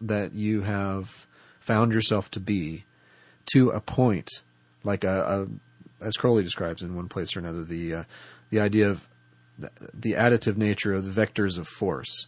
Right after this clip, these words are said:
coming together, and instead of, uh, all of these disparate forces kind of aiming out in twelve different directions,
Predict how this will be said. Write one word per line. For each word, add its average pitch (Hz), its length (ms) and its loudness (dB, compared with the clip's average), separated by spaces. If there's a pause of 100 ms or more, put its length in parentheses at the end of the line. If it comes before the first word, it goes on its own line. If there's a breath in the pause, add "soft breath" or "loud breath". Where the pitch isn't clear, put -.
(160 soft breath)
coming 120 260 4
together, 98 420 0
and 73 140 -6
instead 107 440 2
of, 98 640 -2 (760 soft breath)
uh, 90 420 -4 (600)
all 107 200 4
of 101 140 2
these 101 300 0
disparate 107 500 0
forces 98 580 0
kind 98 200 -2
of 90 100 -4
aiming 101 320 0
out 98 220 0
in 92 100 -2
twelve 95 260 0
different - 280 -8
directions, 90 720 -6